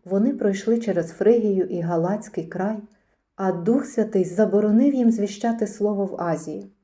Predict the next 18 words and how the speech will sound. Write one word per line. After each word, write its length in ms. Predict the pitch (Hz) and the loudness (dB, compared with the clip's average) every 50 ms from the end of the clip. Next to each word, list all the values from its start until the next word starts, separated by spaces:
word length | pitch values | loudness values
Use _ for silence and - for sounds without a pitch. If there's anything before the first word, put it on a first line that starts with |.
| _ _ _ _ _ _ _ _ _ _ - | _ _ _ _ _ _ _ _ _ _ -6
Дійшовши 640 | 175 185 185 185 - - 220 240 240 - - 208 185 | -2 -2 -2 0 0 2 2 2 0 -2 -2 -2 -2
до 360 | 170 180 190 185 180 - - - | 0 2 2 2 2 0 -2 -2
Місії, 580 | 190 185 196 233 247 - - - 175 165 175 | 2 2 4 4 2 0 -2 -6 -6 -6 -2
вони 280 | 175 190 196 208 226 247 | 0 4 4 6 6 4
пробували 760 | 240 - - - 220 233 269 247 214 226 202 208 208 202 208 | 4 2 2 4 6 6 6 6 4 2 2 4 4 4 4
пройти 520 | 196 196 196 202 196 196 196 - 262 247 | 2 4 4 2 2 2 2 2 4 4
у 180 | 220 - - 196 | 4 4 2 0
Витинію, 800 | 190 190 185 190 - - 220 247 254 240 214 185 175 170 165 165 165 - _ _ _ _ | 0 0 0 0 2 2 2 4 4 2 2 2 0 -2 -4 -6 -10 -18 _ _ _ _
та 180 | - 196 185 175 | -6 -4 -4 -2
Дух 340 | 170 170 233 240 233 - | -2 -2 -2 -2 -2 -2
Ісуса 480 | 208 185 190 - - 254 262 - - 233 | -2 -2 -4 -4 -6 -6 -6 -6 -4 -4
їм 260 | 202 196 202 202 196 | -4 -2 -2 -2 -4
того 320 | - - 196 196 202 226 226 | -4 -4 -4 -2 0 2 2
не 240 | 214 196 208 220 226 226 | 2 2 2 -2 -2 -4
дозволив». 800 | - 202 196 - 190 170 180 185 180 175 160 156 165 - - _ _ _ _ _ _ _ _ _ _ _ _ _ _ _ _ _ _ _ _ _ _ _ _ _ _ _ _ _ _ _ _ _ _ | -6 -8 -8 -8 -10 -6 -2 0 0 0 0 -2 -6 -10 -16 _ _ _ _ _ _ _ _ _ _ _ _ _ _ _ _ _ _ _ _ _ _ _ _ _ _ _ _ _ _ _ _ _ _
Отже, 380 | - 226 247 247 - 220 226 226 | -4 -4 -4 -2 0 0 0 0
крах 400 | 226 - 233 233 226 226 - - | 0 0 2 2 2 0 -2 -2
планів. 580 | - 208 208 196 185 165 156 156 160 - - | -2 0 2 2 0 -2 -4 -6 -8 -12 -16